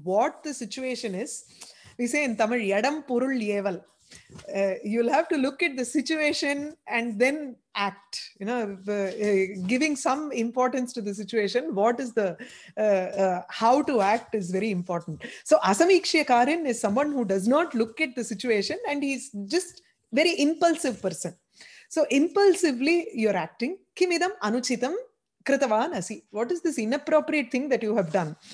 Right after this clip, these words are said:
You have tried to gain my attention in the presence of, uh, uh, elders who are here.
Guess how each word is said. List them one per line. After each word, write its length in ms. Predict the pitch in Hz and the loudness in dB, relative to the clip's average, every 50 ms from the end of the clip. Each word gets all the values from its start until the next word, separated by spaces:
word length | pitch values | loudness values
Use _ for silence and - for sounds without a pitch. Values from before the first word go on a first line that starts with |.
| - - - - - - - - | -20 -20 -18 -16 -16 -16 -4 2
You 260 | 247 254 277 277 269 | 4 4 6 8 8
have 240 | 254 240 214 - - | 6 6 4 2 4
tried 340 | 262 247 254 311 349 - - | 6 6 8 6 4 4 4
to 240 | 359 320 285 220 - - - 208 - 196 | 2 4 4 2 -2 -10 -16 -8 -4 0
gain 300 | 190 240 262 294 339 339 | 4 4 4 4 4 2
my 240 | 302 277 254 226 - | 2 2 0 2 0
attention 680 | 185 190 180 269 285 302 302 - - 247 214 226 320 - _ _ _ - - - _ - | 0 2 2 2 2 0 -2 -2 -2 -2 -4 -4 -8 -12 _ _ _ -20 -20 -20 _ 0
in 180 | 302 330 359 381 | 2 2 4 4
the 80 | 381 | 2
presence 520 | - - 285 294 294 415 415 440 415 - 359 | 4 2 2 2 2 0 -2 -2 -4 -2 0
of, 280 | 277 269 339 403 339 - - - | 2 2 2 0 -2 -8 -2 0
uh, 280 | 285 269 240 220 208 - - - 294 240 | 2 2 2 2 -2 -4 -10 -6 -2 0
uh, 240 | 226 220 214 208 208 - | 2 2 0 0 -4 0
elders 600 | - 220 254 302 320 311 330 285 233 226 247 233 | 2 4 4 4 4 4 4 4 4 2 0 -4
who 140 | 240 233 214 | -4 -2 -2
are 120 | 208 190 233 | -2 -2 -2
here. 360 | - 220 196 170 147 156 | -2 -2 -2 -2 -2 -6